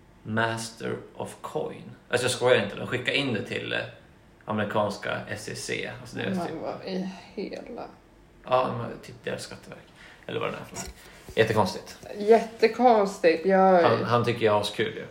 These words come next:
Speaker 1: men
Speaker 2: Haha.
Speaker 1: Ja.
Speaker 2: Jättekul kille.
Speaker 1: Mm.
Speaker 2: Nej, nej.
Speaker 1: Sen, alltså sen,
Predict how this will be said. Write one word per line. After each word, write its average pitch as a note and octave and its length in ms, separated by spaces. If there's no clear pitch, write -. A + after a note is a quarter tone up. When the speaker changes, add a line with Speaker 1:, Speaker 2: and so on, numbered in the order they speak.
Speaker 1:
men - 300
Speaker 2:
Haha. B3+ 440
Speaker 1:
Ja. G#2+ 200
Speaker 2:
Jättekul G#3 840
kille. G#3+ 200
Speaker 1:
Mm. - 200
Speaker 2:
Nej, G#3 520
nej. F#3 340
Speaker 1:
Sen, A#2 300
alltså - 180
sen, G#2+ 280